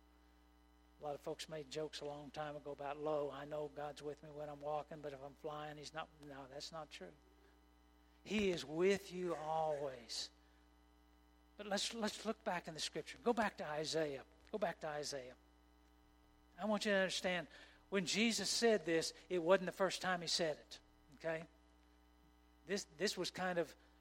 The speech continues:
reintroducing old thoughts. Because if you go back to Isaiah chapter seven and verse fourteen, we usually never read this passage of Scripture except Christmas time.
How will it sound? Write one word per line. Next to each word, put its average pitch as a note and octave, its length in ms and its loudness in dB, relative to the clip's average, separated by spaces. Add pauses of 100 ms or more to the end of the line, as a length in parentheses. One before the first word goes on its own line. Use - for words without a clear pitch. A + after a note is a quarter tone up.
(200)
reintroducing F3+ 840 4
old E3 280 4
thoughts. D#3+ 580 -2 (560)
Because F#3 260 2
if D#3+ 80 -2
you E3 60 -4
go G3+ 160 8
back G3+ 240 4
to F#3 120 -2
Isaiah F#3 680 6 (500)
chapter F3+ 360 0
seven E3 460 6 (2500)
and D#3+ 160 -8
verse F3+ 240 6
fourteen, G3 640 4 (1600)
we F#3 80 2
usually G3+ 480 6
never G3 300 8
read G#3 220 6
this F3 160 2
passage D#3 340 0
of C#3+ 60 -12
Scripture - 460 -2
except - 340 0
Christmas - 400 -6
time. D3+ 120 -6